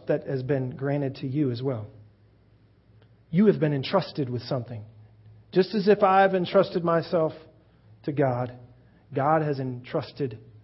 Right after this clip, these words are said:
a treasure to you. It's the treasure of this truth. It's the treasure of this gospel message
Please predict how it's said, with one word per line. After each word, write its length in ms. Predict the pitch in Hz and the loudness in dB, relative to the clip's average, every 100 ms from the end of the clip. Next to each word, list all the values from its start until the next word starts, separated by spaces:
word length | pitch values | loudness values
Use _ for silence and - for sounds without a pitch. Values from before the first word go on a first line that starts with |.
| _ _ _ _ _ _ - | _ _ _ _ _ _ -18
a 40 | |
treasure 540 | 117 - 170 147 120 101 - - _ _ _ _ | -10 -2 0 0 -4 -10 -16 -20 _ _ _ _
to 100 | 156 | -10
you. 260 | 151 147 104 - - _ _ _ _ _ _ _ | -8 -8 -10 -18 -20 _ _ _ _ _ _ _
It's 120 | - - | -20 -14
the 60 | - | -8
treasure 440 | - 165 151 156 | 0 0 2 0
of 120 | 131 | 0
this 300 | 143 - - - | -2 -6 -14 -10
truth. 260 | 196 139 107 | -6 -4 -6
It's 140 | 131 - | -10 -10
the 100 | 127 | -10
treasure 540 | - 160 147 151 151 - _ - | -4 -2 -2 -4 -8 -14 _ -12
of 100 | 123 | -8
this 160 | 120 | -8
gospel 680 | - 156 147 143 - 160 151 | -4 0 0 -2 -2 -2 -2
message 600 | 131 135 127 - 131 | -4 -4 -4 -4 -6